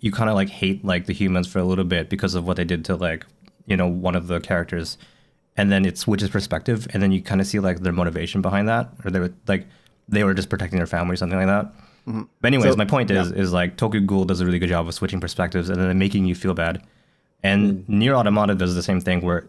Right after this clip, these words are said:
Speaker 1: when, if you only do one playthrough, you only get one perspective.
Speaker 2: Okay.
Speaker 1: It's o-,
Speaker 2: Okay.
Speaker 1: it's only until you do the second playthrough and then, like, the third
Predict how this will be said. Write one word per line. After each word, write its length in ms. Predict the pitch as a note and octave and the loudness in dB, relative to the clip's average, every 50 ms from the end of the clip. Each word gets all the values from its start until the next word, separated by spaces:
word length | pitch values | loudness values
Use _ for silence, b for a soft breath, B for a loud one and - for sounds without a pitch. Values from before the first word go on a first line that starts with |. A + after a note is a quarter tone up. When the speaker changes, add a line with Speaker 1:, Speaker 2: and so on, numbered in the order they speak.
| _ _ - | _ _ -4
Speaker 1:
when, 240 | G#2 G2+ G2+ G2 G#2 | 0 0 0 0 0
if 160 | A2+ A#2 B2 | -2 0 2
you 160 | D3 D#3 C#3 | 2 2 2
only 280 | - A2 A2+ A#2 A#2+ A#2 | 2 2 2 2 2 2
do 200 | G2 G2 F#2+ G2 | 2 2 2 2
one 280 | G2 F#2+ F#2 F2+ G2 | 2 2 2 2 2
playthrough, 480 | G2 - E2 E2+ - A2+ A#2 B2+ C3 C3 - | 0 0 -4 -2 -2 0 0 0 -2 -4 -2
you 220 | G#2+ G#2+ A2 G#2+ - | -2 -2 -2 0 0
only 280 | A#2 G#2 G#2 G#2+ G#2+ G#2+ | 0 2 2 2 2 2
get 180 | G#2 G#2 G2 F#2 | 2 2 0 2
one 180 | F#2 F#2 F#2 | 0 0 0
perspective. 640 | F#2 F#2 E2+ - - D#2+ E2 - - - - - _ _ _ _ _ _ _ _ _ _ _ _ _ _ _ - | 0 -2 -4 -4 -4 -4 -6 -6 -12 -18 -20 -20 _ _ _ _ _ _ _ _ _ _ _ _ _ _ _ -6
Speaker 2:
Okay. 220 | A#2 A#2 B2 - - | -4 -2 -2 0 0
Speaker 1:
It's 160 | A2+ G2 - - - | 0 -2 -2 -4 0
o-, 140 | A#2 A2 B2+ | 2 2 2
Speaker 2:
Okay. 100 | B2+ - - | 2 0 0
Speaker 1:
it's 160 | A#2 A#2 - | 0 0 0
only 320 | - C3 A#2+ B2+ B2+ C#3 | 0 0 2 2 4 2
until 260 | C#3+ C#3 B2+ - A#2 A2 | 2 0 0 0 2 2
you 160 | G2+ G2+ G2+ | 4 4 4
do 140 | F#2+ G2+ G2 | 4 2 2
the 100 | F2+ - | 2 0
second 360 | - - F2+ - A2 G2+ G2+ | 0 -2 0 0 0 0 0
playthrough 420 | - G2+ G#2 - A2+ A2+ A2+ - - | 0 -2 -2 0 0 0 0 0 2
and 140 | G2 G2 | 2 2
then, 180 | G2 F#2 F#2 F2+ | 4 4 2 2
like, 320 | F2+ F2 F2 E2+ - - | 2 2 0 -2 -4 -4
the 100 | G2+ F#2+ | -4 -4
third 460 | F2 - - G2 F2+ F#2 F#2+ G2 G2 | -4 0 0 0 2 2 2 0 0